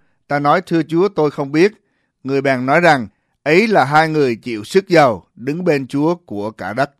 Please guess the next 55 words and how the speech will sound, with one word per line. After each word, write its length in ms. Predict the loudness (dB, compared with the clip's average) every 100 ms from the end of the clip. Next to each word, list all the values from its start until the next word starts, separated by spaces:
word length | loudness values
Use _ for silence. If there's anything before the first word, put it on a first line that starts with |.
| _ _ _ _ _ _ _ _
Lời 140 | -4
tiên 180 | -2 2
tri 100 | 2
của 160 | 2 0
Sacheri 540 | 0 0 0 2 2
diễn 260 | 0 -2 -4
tả 220 | -2 0
sự 180 | -2 -4
mặc 180 | -6 -8
khải 260 | -8 -6 -4
cho 120 | -6
chúng 160 | -6 0
ta 140 | 0
thấy 320 | 2 2 2
hình 180 | 0 -2
ảnh 280 | -2 -4 -8 -12 _
mà 120 | -10 -4
sứ 160 | -2
đồ 120 | 0
Giăng 320 | 2 0 0 0
nêu 180 | 2
ra 160 | 4 2
trong 200 | 0 -4
Khải 160 | -4 -2
Huyền 260 | -2 -4
đoạn 180 | -8 -10
số 140 | -8
mười 180 | -6 -4
một, 240 | -2 -2 -4 _ _ _ -12
câu 100 | -8
số 140 | -4
bốn. 280 | 0 0 0 _ _
"Hai 280 | _ 0 0
người 180 | 2 2
làm 240 | 4 2
chứng 180 | 0 0
ấy 180 | 2 0
tức 240 | -2 -2
là 140 | -2 0
hai 200 | 0 0
cây 240 | 0 2
olive 640 | 2 0 0 2 4 2 -4
và 240 | -4 -2
hai 200 | 2 0
chân 240 | 0 -2 0
đèn 380 | 0 0 -4 -8
đứng 200 | -6 -4
trước 220 | -4 -2
mặt 180 | -4 -6
Chúa 240 | -4 -2 -4
của 360 | -8 -10 -10 -8
thế 140 | -6
gian." 300 | -2 -2 -2 -6 _ _ _ _ _ _
Ở 120 | 0
đây, 360 | 4 4 4